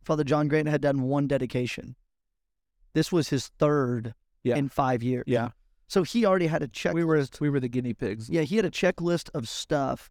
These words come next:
Speaker 1: and him and Lauren sat down and were like, "This, this, okay, you guys are doing this, who's doing this?" And those two divided the plunder and just split up the work.
Speaker 2: Well,
Speaker 1: And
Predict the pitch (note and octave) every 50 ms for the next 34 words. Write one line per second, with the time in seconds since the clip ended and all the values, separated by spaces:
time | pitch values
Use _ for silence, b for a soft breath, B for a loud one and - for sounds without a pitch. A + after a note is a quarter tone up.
0 | _ - C#3 C3+ C3+ D#3 D#3+ E3 D3 C3+ C3+ C#3+ C#3+ D3 C#3+ C#3 C3 - - D3
1 | C3 - B2+ B2+ B2+ C3 C3+ C3+ C3+ C3 B2+ B2 B2 - - - - _ _ _
2 | _ - E3+ E3+ - - E3 E3 - - - D3 - D#3 C#3+ C3 C3 C#3 D#3+ D3+
3 | C#3+ C#3+ D3+ D#3 D#3 D3+ D3+ D#3 D#3 - E3+ D#3+ D3 C#3 E3 D3+ C#3+ D3 C#3+ B2+
4 | A2+ - - _ _ _ _ _ - C3+ C#3+ D3 D#3+ E3+ - - G3 F3+ D#3 D3+
5 | C#3+ B2+ C#3 C#3 D3 D#3+ E3+ D#3 C#3 - - - D3+ D3+ D#3 E3 D#3 C#3+ C3 C3
6 | C3 C3 A#2 - _ _ _ _ _ _ _ - D3+ C#3+ C#3 C#3 C3+ C#3 B2+ -
7 | - - - D#3 D#3+ D#3 D#3+ - - D3 B2+ C3 C#3+ C#3+ C3+ B2 A2 - - -
8 | _ - C3+ C3 D3 C3 C3 B2 A#2